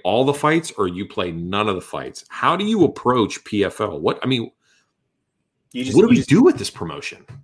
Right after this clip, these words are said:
Speaker 2: you just bet against Pettis every time.
Speaker 1: I always bet against Pettis every time, so that doesn't bother me at all. So what, I mean, what do we do here? How, how do you bet P F L?
Speaker 2: You don't, dude. You stay away. You stay away because everything is beyond up to interpretation because of the weight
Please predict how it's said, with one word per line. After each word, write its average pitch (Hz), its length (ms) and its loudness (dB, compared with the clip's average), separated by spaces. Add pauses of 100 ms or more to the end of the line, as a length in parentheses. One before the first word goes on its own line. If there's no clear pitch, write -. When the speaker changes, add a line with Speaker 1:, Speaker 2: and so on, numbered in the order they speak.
(200)
Speaker 2:
you 131 80 -6
just 139 180 -6
bet 156 160 2
against 123 300 -6
Pettis 127 420 -6 (180)
every 117 200 -8
time. 110 280 -10 (300)
Speaker 1:
I 127 200 0
always 147 420 0
bet 82 160 -8
against 78 280 -14
Pettis 69 280 -14
every 69 180 -12
time, 67 200 -16
so - 380 -10
that 101 240 -6
doesn't 113 220 -8
bother 95 240 -4
me 92 140 -8
at 95 60 -6
all. - 420 -2 (560)
So 92 600 -2 (120)
what, 107 300 0
I - 20 -10
mean, 101 180 -2
what 120 120 4
do 135 40 4
we 147 120 2
do 202 160 -2
here? 87 340 -8
How, 95 200 -4
how 120 160 -4
do 147 80 -2
you 156 100 -4
bet 143 320 0
P 110 140 0
F 110 120 -4
L? - 300 -8 (180)
Speaker 2:
You 147 140 -12
don't, 147 340 -2
dude. 120 160 -14
You 139 80 -10
stay 165 380 -4
away. 156 420 -4 (300)
You 120 100 -16
stay 139 320 -6
away 123 380 -4
because 117 460 -10
everything 143 460 -6
is 117 200 -6
beyond 120 640 -6
up 120 180 -6
to 120 120 -12
interpretation 113 760 -8
because 110 360 -10
of 107 40 -20
the 110 80 -8
weight 113 560 -10